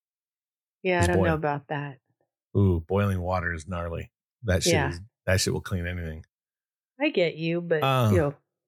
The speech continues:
Speaker 2: here's the next one. This one I think is very common as well. Cinnamon.
Speaker 1: Mm-hmm.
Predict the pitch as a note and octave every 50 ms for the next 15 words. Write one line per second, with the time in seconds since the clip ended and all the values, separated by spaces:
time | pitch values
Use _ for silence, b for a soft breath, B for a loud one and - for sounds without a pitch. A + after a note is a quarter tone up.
0 | _ _ _ _ _ _ _ _ - D#3+ D#3 A#2 B2 C#3 C#3 C3+ - - A#2+ G#2+
1 | A2 A#2+ A#2+ G#2 A2+ C3+ B2 - F3+ D#3+ C3 G#2 - A#2+ G#2+ G2 E2+ G2 G#2 G2
2 | F#2 - - G#2 G2+ G2 F#2 E2+ F2 G2+ G#2+ A#2+ B2+ - - - G2 G2 A2 B2+
3 | D#3 E3+ D3+ - _ _ _ _ _ _ _ _ _ _ _ _ - G3+ G3+ F#3+
4 | F#3+ F#3+ G#3+ C4+